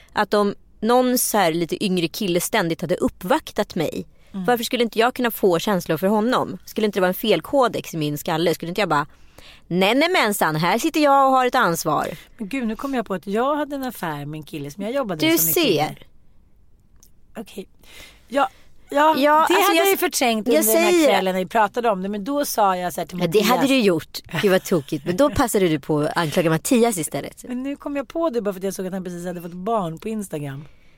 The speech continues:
Speaker 2: Så ung är han inte. Eh, hur som helst, då var min anklagelseakt då, efter att jag sa att vissa chefer hitan och ditan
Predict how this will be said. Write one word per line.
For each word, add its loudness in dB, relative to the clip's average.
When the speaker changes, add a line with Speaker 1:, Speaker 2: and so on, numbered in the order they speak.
Speaker 2:
Så -4
ung -8
är -10
han -12
inte. -18
Eh, 4
hur 0
som -4
helst, 0
då -2
var -2
min -4
anklagelseakt -2
då, -2
efter -2
att -6
jag 0
sa -4
att -8
vissa -6
chefer -6
hitan -10
och -10
ditan -10